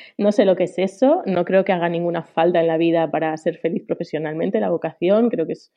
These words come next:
no que sea un mito, existe, hay mucha gente que la tiene, la siente así.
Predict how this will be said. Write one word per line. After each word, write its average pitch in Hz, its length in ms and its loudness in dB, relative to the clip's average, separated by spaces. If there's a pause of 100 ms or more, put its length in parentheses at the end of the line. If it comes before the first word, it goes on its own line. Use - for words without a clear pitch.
(180)
no 202 160 4
que 214 100 2
sea 190 160 0
un 175 100 -2
mito, 202 240 2
existe, 185 380 -2
hay 202 60 2
mucha 175 200 -6
gente 165 240 -10
que 160 80 -6
la 151 140 -8
tiene, 214 240 -2
la 160 120 -6
siente 160 280 -8
así. 247 360 -4